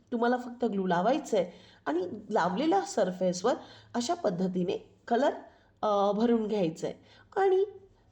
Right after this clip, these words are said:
पेपरने त्यावर प्रेशर, अ, करायचं, म्हणजे प्रेस करायचं थोडंसं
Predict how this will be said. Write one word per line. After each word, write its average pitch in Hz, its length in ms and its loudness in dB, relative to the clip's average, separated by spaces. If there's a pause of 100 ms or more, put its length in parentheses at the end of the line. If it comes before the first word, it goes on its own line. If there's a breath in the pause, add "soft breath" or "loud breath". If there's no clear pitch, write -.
(360)
पेपरने 254 520 0 (240)
त्यावर 262 320 2
प्रेशर, 247 640 -2 (540)
अ, 202 140 2
करायचं, 180 400 0
म्हणजे 202 200 -2
प्रेस 247 340 -4
करायचं 196 420 0
थोडंसं 165 340 -2